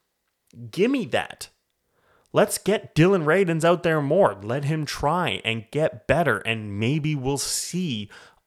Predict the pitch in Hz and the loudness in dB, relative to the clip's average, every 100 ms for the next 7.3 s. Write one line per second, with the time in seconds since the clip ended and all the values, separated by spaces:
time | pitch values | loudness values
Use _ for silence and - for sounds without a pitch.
0 | _ _ _ - 123 214 - 151 151 160 | _ _ _ -8 -4 2 2 2 -2 -2
1 | 147 139 139 - 127 110 98 104 110 151 | -2 -2 -2 -2 -6 -6 -12 -6 0 0
2 | 143 135 110 123 123 117 92 101 110 123 | 0 -2 -2 -2 -2 -4 -6 -4 -2 -2
3 | 127 127 110 98 95 - _ _ _ - | -4 -6 -4 -4 -4 -12 _ _ _ -4
4 | 107 110 104 - 107 110 - - _ _ | 0 0 0 -6 -6 -4 -6 -12 _ _
5 | _ _ _ _ _ _ _ _ _ _ | _ _ _ _ _ _ _ _ _ _
6 | _ _ _ 175 208 135 135 - 73 85 | _ _ _ 2 2 4 2 0 -10 -12
7 | - 67 | -12 -14